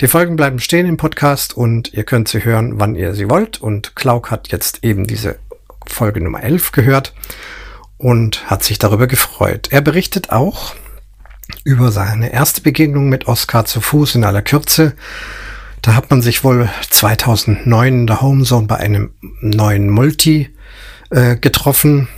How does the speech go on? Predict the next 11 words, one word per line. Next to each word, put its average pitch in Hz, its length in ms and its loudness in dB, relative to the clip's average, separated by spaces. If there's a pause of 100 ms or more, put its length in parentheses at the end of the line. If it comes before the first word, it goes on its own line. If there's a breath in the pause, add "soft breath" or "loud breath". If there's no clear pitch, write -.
(760 loud breath)
Ähm, 107 420 0
war 110 260 2
auch, - 320 -4 (220 loud breath)
äh, 117 160 -4
auf - 520 -4
F-T-F-Jagd, 147 840 0
wenn 139 80 4
ich 135 80 0
das 135 220 0
richtig 135 300 0
sehe, 143 420 4